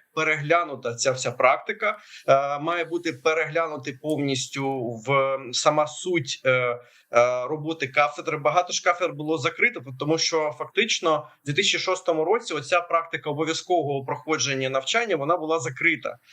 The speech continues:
І тільки в цьому році, е, зрозуміли,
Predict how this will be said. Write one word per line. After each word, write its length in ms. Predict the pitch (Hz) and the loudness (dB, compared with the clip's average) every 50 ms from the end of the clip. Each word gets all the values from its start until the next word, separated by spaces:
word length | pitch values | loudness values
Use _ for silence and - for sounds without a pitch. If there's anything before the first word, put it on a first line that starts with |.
| - - - - | -20 -20 -12 -8
І 100 | 143 131 | -6 2
тільки 300 | 131 190 202 196 - 175 | 4 2 2 4 0 -4
в 60 | 170 | -2
цьому 360 | - - 196 185 185 175 160 | 0 0 0 2 2 2 2
році, 420 | 156 160 185 214 220 220 - - 170 | 2 2 0 0 -2 -4 -4 -2 0
е, 200 | 156 151 143 - - 135 135 135 139 139 135 135 135 139 139 139 | 0 0 0 0 0 0 0 0 -2 -4 -6 -8 -10 -12 -12 -12
зрозуміли, 640 | 135 123 147 147 151 139 151 156 160 185 208 202 190 | -8 -4 -4 -2 -2 -2 0 0 2 2 2 2 0